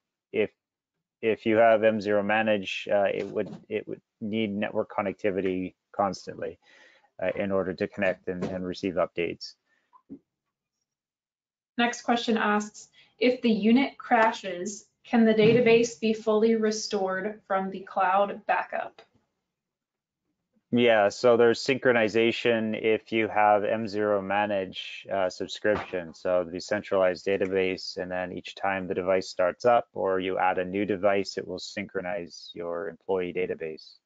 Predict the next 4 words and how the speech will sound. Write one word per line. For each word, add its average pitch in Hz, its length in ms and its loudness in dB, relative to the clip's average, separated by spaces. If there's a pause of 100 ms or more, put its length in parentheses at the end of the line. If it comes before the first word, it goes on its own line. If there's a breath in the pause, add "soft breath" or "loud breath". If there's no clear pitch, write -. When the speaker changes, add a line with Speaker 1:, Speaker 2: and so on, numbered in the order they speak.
(840)
Speaker 1:
with 92 160 -8 (120)
the 85 440 -8
local 87 340 -6
database. - 800 -12